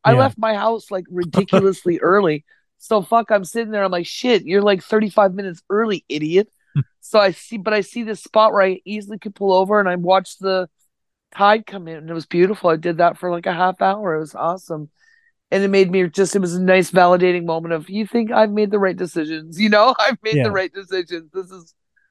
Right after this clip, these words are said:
Speaker 1: what I'm doing right now, and it's great." And, you know, I'm in, I'm out in my own home, and yeah, it's nice.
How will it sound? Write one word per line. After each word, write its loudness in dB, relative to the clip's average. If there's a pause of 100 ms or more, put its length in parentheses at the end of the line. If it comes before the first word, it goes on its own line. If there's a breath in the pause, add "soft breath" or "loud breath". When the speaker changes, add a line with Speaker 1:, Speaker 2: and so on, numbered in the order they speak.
(140)
Speaker 1:
what 2
I'm 4
doing 4
right 0
now, 0
and -10
it's -20
great." -2
And, -18 (340)
you -16
know, -10
I'm -2
in, -10
I'm -8
out -8 (120)
in 0
my 2
own 0
home, -2
and -12 (720)
yeah, 6
it's -6
nice. -2